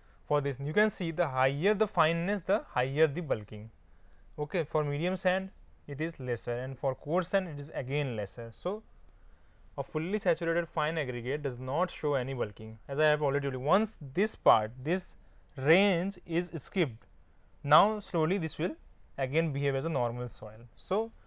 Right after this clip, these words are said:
no bulking will be there. The rate of bulking is inversely proportional to the size of the aggregate, as you can see. More finer, higher the bulk, or we can say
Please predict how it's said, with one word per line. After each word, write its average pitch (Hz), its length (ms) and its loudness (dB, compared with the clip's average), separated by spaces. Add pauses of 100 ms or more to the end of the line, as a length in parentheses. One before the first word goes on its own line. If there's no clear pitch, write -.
(160)
no 175 200 2
bulking 147 360 2
will 123 140 -6
be 117 80 -8
there. 110 180 -8
The 120 140 -2
rate 170 260 2
of 185 160 2
bulking 143 340 -4
is 151 100 -6
inversely 135 400 -4
proportional 135 440 -8
to 139 60 -8
the 135 100 -2
size 120 340 -2
of 113 180 -2
the 147 100 0
aggregate, 160 300 0
as 127 120 0
you 127 80 -8
can 123 140 -4
see. 113 200 -12 (1000)
More 175 340 6
finer, 196 560 2 (960)
higher 135 400 0
the 151 240 -6 (720)
bulk, 123 260 -4
or 139 200 0
we 147 80 -2
can 165 160 0
say 180 240 0